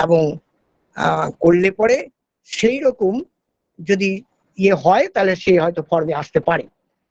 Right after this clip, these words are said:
তা এখন আমরা রাম ঠাকুরের ওখানে, আমি ভগ্নিপতি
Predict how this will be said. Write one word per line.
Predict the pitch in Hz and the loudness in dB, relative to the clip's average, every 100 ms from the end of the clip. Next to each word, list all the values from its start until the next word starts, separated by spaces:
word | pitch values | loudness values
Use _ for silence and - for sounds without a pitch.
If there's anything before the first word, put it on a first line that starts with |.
| _ _ _ | _ _ _
তা | - | -2
এখন | 208 - 285 226 240 349 370 _ _ _ | -2 0 2 4 2 0 -4 _ _ _
আমরা | 196 285 285 233 302 | -2 2 2 2 2
রাম | 208 220 | 0 -2
ঠাকুরের | 220 254 262 277 | -4 -4 -2 0
ওখানে, | 262 262 277 277 | 0 0 -2 -4
আমি | 277 220 220 254 | -2 0 2 2
ভগ্নিপতি | 185 190 220 220 220 285 | 0 2 2 2 2 0